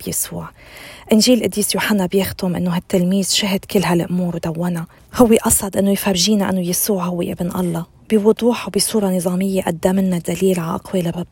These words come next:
يسوع، وعلينا نحن هون ناخد القرار، بدنا نمشي وراه، بدنا نكون شهود إله نحن كمان. يوحنا كانت شهادته حق.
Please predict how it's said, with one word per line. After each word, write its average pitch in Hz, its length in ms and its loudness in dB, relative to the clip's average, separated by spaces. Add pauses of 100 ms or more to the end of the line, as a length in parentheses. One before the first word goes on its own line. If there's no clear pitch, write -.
يسوع، 170 440 -6 (520)
وعلينا 185 320 4
نحن 190 300 -4
هون 175 480 -2 (520)
ناخد 185 320 -2
القرار، 180 540 -4
بدنا 180 180 0
نمشي 190 340 0
وراه، 185 360 -4 (440)
بدنا 196 200 4
نكون 202 300 -2
شهود - 360 -4
إله 190 140 0
نحن 185 280 -6
كمان. 180 480 -4 (920)
يوحنا 196 440 2
كانت 185 400 -2 (100)
شهادته 185 560 -2
حق. - 280 -10